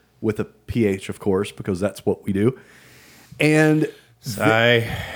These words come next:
Speaker 1: they are partnering with the Green Bay Packers, of all things, to help institute a, a similar sort of program during Panthers game, or not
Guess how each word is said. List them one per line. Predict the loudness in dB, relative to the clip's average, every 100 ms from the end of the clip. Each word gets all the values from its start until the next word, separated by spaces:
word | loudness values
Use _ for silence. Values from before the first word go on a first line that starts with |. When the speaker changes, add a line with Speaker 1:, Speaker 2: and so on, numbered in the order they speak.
| -16 -18 -20 -10
Speaker 1:
they | 2 4 4 2
are | 0 4 4 4 2 -2 -20 -6
partnering | 0 2 2 2 2 2
with | 4 4 4 -4
the | -2 -2
Green | -4 -4 -2 -2
Bay | -4 -4
Packers, | 0 -2 0 -4 -4 -10 -4
of | 4
all | 4 4
things, | 2 -2 -2 -4 -10
to | -2 2 2 2 -2 _ _ _ _ _ _ -2
help | 0 0 -2 -2
institute | 0 -2 -6 -2 -2 -2 0
a, | 0 2
a | -2
similar | 2 2 2 0
sort | 2 2
of | 2
program | 2 4 4 4 4
during | 4 2
Panthers | -2 -6 -4 -8
game, | -8 -12 _
or | -2 0
not | 0 -6